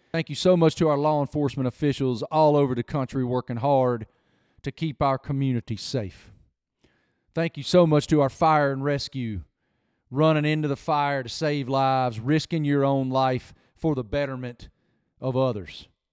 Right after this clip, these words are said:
That is such a selfless position. We're grateful. I'm always remiss to say thank you to our teachers. Having nailed the million-dollar throw at the college football playoff,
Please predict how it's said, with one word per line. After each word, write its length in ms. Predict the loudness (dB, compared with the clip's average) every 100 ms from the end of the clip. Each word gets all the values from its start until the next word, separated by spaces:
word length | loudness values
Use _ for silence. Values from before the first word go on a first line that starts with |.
| _ _ _ _ _
That 200 | -6 -4
is 100 | -4
such 320 | -4 -2 0 0
a 200 | -2 -4
selfless 720 | -8 -4 0 0 -2 -8 -8
position. 580 | -10 -8 -6 -8 -10 -14 -10
We're 120 | -8
grateful. 500 | -4 -6 -6 -14 -18 _ _ _ _ _ _
I'm 280 | -4 -2 -2 0
always 560 | 6 10 10 10 8 2
remiss 420 | -2 0 0 -2
to 120 | -4
say 200 | -6 -6
thank 320 | -4 -4 -4 -6
you 80 |
to 180 | -4 -2
our 100 | -2
teachers. 720 | -2 -2 -2 -6 -14 -14 -18 _ _ _ _ _
Having 380 | -4 -2 -2 -4 _ _
nailed 460 | 0 4 6 6 2
the 80 | 2
million-dollar 760 | 4 4 4 4 6 6 2
throw 580 | 0 2 4 4 2 -4 _ _ _ -10
at 140 | -10
the 60 | -8
college 380 | -2 0 -2 -4
football 380 | -8 -4 -4
playoff, 480 | -2 -2 0 0 -2